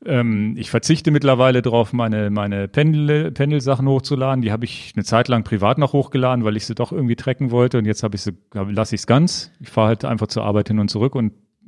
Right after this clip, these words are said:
tracke nur noch die sportlichen Kilometer.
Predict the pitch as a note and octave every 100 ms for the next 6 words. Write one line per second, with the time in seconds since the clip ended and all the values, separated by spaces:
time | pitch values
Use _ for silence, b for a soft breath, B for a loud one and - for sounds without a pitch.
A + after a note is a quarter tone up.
0 | - C#3 B2 _ - A#2+ A2 A#2 A2+ G#2+
1 | G#2 - B2 C#3+ D3 C#3 C3+ C3 C3+ C#3
2 | C3